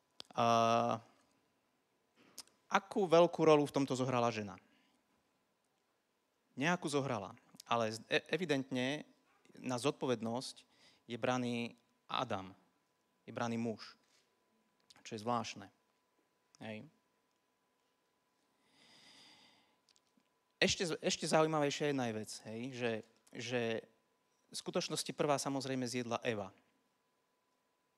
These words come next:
Čiže nejakú rolu v tomto zohrala, ale pozri sa,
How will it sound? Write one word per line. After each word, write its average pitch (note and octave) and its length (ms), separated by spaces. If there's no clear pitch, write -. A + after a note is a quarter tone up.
Čiže B2+ 560
nejakú D#3 400
rolu D#3+ 160
v - 120
tomto D3+ 200
zohrala, A#2 640
ale A#2 160
pozri F3 320
sa, C#3 480